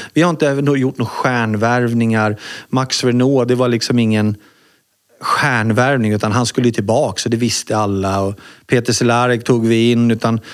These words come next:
vi har ju liksom valt lite mer anonyma spelare som Lukas Vejdemo och Filip Larsson och Fred Nilsson och, och, eh,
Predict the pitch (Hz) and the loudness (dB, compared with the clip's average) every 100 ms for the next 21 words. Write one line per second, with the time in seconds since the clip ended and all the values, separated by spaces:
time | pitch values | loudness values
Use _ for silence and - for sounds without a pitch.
0 | - 127 151 160 135 139 127 117 127 117 | -6 0 2 2 0 0 0 0 -2 0
1 | 120 117 113 120 131 160 156 139 - 107 | 0 2 2 2 2 2 0 -2 -2 -2
2 | 101 113 117 113 107 110 117 104 95 95 | 0 2 0 0 -2 0 0 0 -2 -2
3 | 104 104 101 98 - 120 110 110 107 107 | -2 0 -2 -2 0 0 0 0 0 0
4 | 98 - 113 104 101 98 92 - 120 107 | -2 -2 -2 0 -2 -2 -2 0 0 2
5 | 107 107 104 95 - 107 104 95 95 98 | 0 2 0 -4 -4 -2 -2 -4 -6 -10
6 | - - - - _ - 107 104 101 104 | -16 -20 -20 -20 _ -2 0 2 2 2
7 | 101 | 0